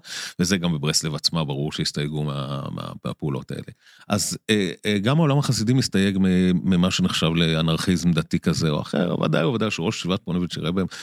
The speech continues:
איך הרב עובדיה, הרב עובדיה, כן, אה, מה אתם מחפשים באומן? כן, הרב עובדיה גם כן כנציג של למדנות יהודית מסוג שונה משל הליטאים, אבל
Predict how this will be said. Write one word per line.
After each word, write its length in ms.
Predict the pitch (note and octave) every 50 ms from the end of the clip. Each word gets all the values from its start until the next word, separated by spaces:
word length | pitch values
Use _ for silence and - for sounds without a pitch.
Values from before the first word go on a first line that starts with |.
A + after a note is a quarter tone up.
| - - -
איך 160 | - A2 -
הרב 260 | F#2+ A2+ A#2 A2+ G#2+
עובדיה, 340 | G#2+ F2 G2+ A2 A2+ A2+ D2+
הרב 180 | E2+ F#2+ C3 D3
עובדיה, 360 | A#2+ G#2 B2+ C#3+ C3 A2 F#2
כן, 320 | - - A2 A2+ A2+ G#2
אה, 200 | G2 F#2+ F2+ F#2
מה 220 | G2+ - C3 F3 F#3
אתם 160 | F3 - F#3
מחפשים 480 | E3+ - - - - - - F3+ F3+
באומן? 420 | E3 D#3+ - - - - - - - - - -
כן, 140 | - - -
הרב 160 | - A#2 A#2+
עובדיה 260 | C3 C3+ E3 E3+ D#3 B2+
גם 260 | A2+ - G3 B3+ B3 A3+
כן 140 | - F#3 E3+
כנציג 480 | - D#3+ D3+ D3 - - - F#3 E3 -
של 100 | - C#3+
למדנות 540 | B2+ B2 B2 G#2+ A#2 B2 C#3+ C#3+ C3 - C3
יהודית 360 | A#2+ A#2 A2+ C3 B2+ - -
מסוג 280 | G2 - - C#3 B2+
שונה 220 | - E3 F#3 A#3 C4
משל 200 | A3+ - - C#3+
הליטאים, 380 | C3 A2+ G2+ - E2 C#2+ A#1
אבל 120 | G1+ -